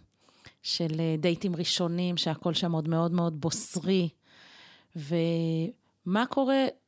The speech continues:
לגבר, מן הסתם גם לאישה, שיש בה צד כזה של פגשתי בסעודת שבת מישהו, וזה ממש, אה, הפעיל אותי, כמו שאמרת, ובמוצא שיש לי, אה, פגישה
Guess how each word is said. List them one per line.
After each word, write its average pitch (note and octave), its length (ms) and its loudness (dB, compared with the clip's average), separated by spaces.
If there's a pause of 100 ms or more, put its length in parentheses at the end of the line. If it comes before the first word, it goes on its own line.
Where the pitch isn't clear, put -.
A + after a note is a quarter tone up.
(100)
לגבר, F#3 580 2
מן E3 140 0
הסתם E3+ 340 -2
גם E3+ 200 0
לאישה, F#3 600 2 (500)
שיש F#3+ 420 0
בה F#3 300 0 (260)
צד F3 360 -2
כזה E3+ 420 -2
של E3 300 -2 (520)
פגשתי F3+ 400 -2
בסעודת E3 460 -2
שבת D#3+ 400 -4
מישהו, E3+ 320 -2
וזה D#3 240 -2
ממש, D#3 440 -2
אה, F3 60 -4 (500)
הפעיל F3+ 380 -2
אותי, E3+ 200 -4
כמו F3+ 200 -6
שאמרת, F3 520 0 (800)
ובמוצא F#3 520 2
שיש - 340 0
לי, G3 240 2
אה, F3 320 2 (120)
פגישה E3+ 540 0